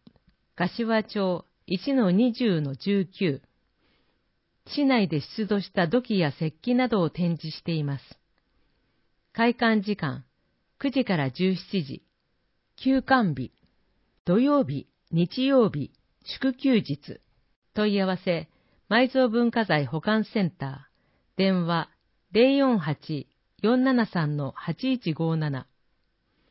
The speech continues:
旧村山開催堂、中宗岡五の一。明治十年建築の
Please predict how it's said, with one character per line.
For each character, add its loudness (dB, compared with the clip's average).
旧 2
村 2
山 4
開 0
催 -2
堂、 -4
中 2
宗 4
岡 0
五 -2
の 2
一。 -8
明 4
治 0
十 2
年 4
建 0
築 -4
の -2